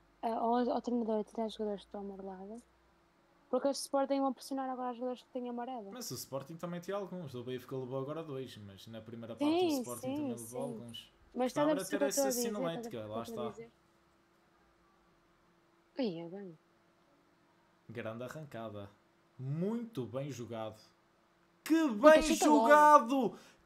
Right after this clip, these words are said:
Speaker 2: Que
Speaker 1: Oh, bem, Kika.
Speaker 2: golaço!
Speaker 1: Bem, Kika.
Speaker 2: Que
Speaker 1: Golaço. É que a Kika não tá a
Speaker 2: golaço,
Speaker 1: precisar de um gol.
Speaker 2: gente!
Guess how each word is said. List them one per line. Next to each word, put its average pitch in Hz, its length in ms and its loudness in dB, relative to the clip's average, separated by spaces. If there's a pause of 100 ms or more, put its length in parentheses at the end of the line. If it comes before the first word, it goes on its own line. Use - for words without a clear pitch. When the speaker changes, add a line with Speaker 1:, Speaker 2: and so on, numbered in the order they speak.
(140)
Speaker 2:
Que 381 320 8
Speaker 1:
Oh, 320 220 6
bem, 359 180 8
Kika. 339 160 6
Speaker 2:
golaço! 277 1120 4
Speaker 1:
Bem, 262 300 0
Kika. 220 460 -16 (600)
Speaker 2:
Que 339 540 2
Speaker 1:
Golaço. 320 340 4
É 311 40 4
que 302 40 2
a 285 40 0
Kika - 20 -2
não 285 40 -2
tá 302 60 2
a - 0 -
Speaker 2:
golaço, 302 500 6
Speaker 1:
precisar 233 100 -4
de 240 60 -4
um 233 40 -2
gol. 202 420 -4
Speaker 2:
gente! - 580 -10